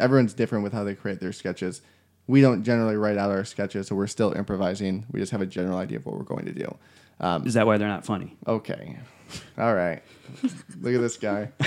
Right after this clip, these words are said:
Speaker 1: on the troop for five weeks, and he's gonna get kicked off next. So, um, but yeah, I, I, I think there could be a whole nother episode about sketch and, and,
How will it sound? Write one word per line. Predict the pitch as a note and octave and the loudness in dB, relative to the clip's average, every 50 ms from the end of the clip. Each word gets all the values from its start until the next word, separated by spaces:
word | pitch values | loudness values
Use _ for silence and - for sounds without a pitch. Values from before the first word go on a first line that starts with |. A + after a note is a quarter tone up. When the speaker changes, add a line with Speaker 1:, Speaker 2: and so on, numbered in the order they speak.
| - - - - - - - | -2 0 2 0 2 2 2
Speaker 1:
on | E3+ - A#2 B2+ | 2 4 4 4
the | B2 - - | 4 4 4
troop | - C#3+ C#3 - | 2 2 2 4
for | C3 A#2+ | 2 0
five | - - B2+ B2 B2+ B2+ A#2 | 2 4 6 6 6 6 4
weeks, | B2 B2 A#2+ G#2+ - - - G#2+ | 2 0 -2 -2 -4 -8 -10 -8
and | A2 A2 A#2+ | -6 -6 -4
he's | B2 A2 G2 | -6 -6 -4
gonna | A#2 A2+ A2+ A2+ A2 | -4 -2 -2 0 0
get | - - | 2 2
kicked | B2 A#2+ C3+ C3 | 0 0 2 2
off | A2+ A2 G#2 - - | 2 2 2 0 -2
next. | A#2 G#2+ F#2+ - - - - - | -2 -2 -4 -4 -6 -8 -10 -6
So, | - G#2+ G2+ G2 G#2 - - - - - - - D#3 - | -4 -2 -2 -2 -4 -6 -10 -14 -16 -12 -12 -12 -4 4
um, | - C3+ C3+ C3 B2 | 6 8 8 8 8
but | B2 C#3+ D#3 | 6 6 8
yeah, | F#3+ G3 D3+ - - | 8 8 8 8 6
I, | C3 D3+ C#3+ | 4 4 6
I, | - D#3 D#3+ D#3+ D#3 | 8 8 8 8 8
I | D#3 | 8
think | D3+ F3+ D#3+ C#3 | 6 6 4 6
there | C#3 C3+ B2 A2+ | 6 4 4 2
could | - C3 A2 | 0 0 2
be | A#2 A#2+ | 2 2
a | A2+ A2 A2 | 2 2 4
whole | A2+ C3 B2+ B2+ B2 A#2 | 6 6 8 8 8 6
nother | A#2 A2 G#2+ G#2 | 4 4 2 2
episode | F#2+ A#2+ A#2+ A#2 A2 | 0 0 -2 -2 0
about | G2 G#2 G2 - | 0 0 0 -2
sketch | - - - A2 G#2 G2+ - - | -4 -4 0 0 0 0 0 -2
and, | G#2+ F#2+ F#2+ G2 - | -2 -2 -2 -2 -2
and, | - G2 G2 F#2+ G2 F#2 - - - | -4 -4 -2 -2 -4 -4 -6 -10 -12